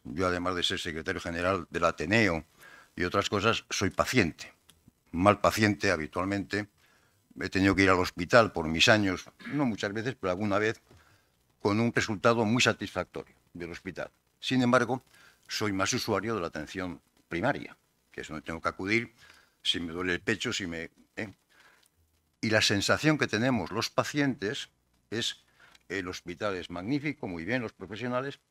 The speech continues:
pero la atención primaria siempre nos quejamos de algo, ¿eh? Y yo realmente lo que quería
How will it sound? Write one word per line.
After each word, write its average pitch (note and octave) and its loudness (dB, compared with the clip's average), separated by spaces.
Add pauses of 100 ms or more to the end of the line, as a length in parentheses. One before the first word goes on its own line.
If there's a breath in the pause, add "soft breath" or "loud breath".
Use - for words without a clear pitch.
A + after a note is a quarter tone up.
(280 loud breath)
pero D3 2
la B2+ 0
atención A#2 -2
primaria B2 -2
siempre C#3+ 2
nos G2 -6
quejamos A2+ -6
de F#2+ 2
algo, C#2+ 2 (480)
¿eh? B2+ -4 (440)
Y F2 -10
yo G#2+ 0
realmente G2+ -6
lo G2 -6
que E2 -10
quería F#2+ -4